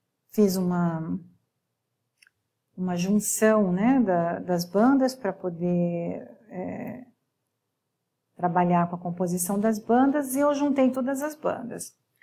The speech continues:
Mas eu queria aqui trazer pra vocês algumas informações sobre o que são essas bandas, né? Então, a gente tem aqui do site,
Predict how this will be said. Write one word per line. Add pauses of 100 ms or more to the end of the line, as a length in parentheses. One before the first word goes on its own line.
(220)
Mas
eu
queria
aqui
trazer
pra
vocês
algumas
informações
sobre (1400)
o
que
são
essas
bandas,
né?
Então,
a
gente
tem
aqui
do
site,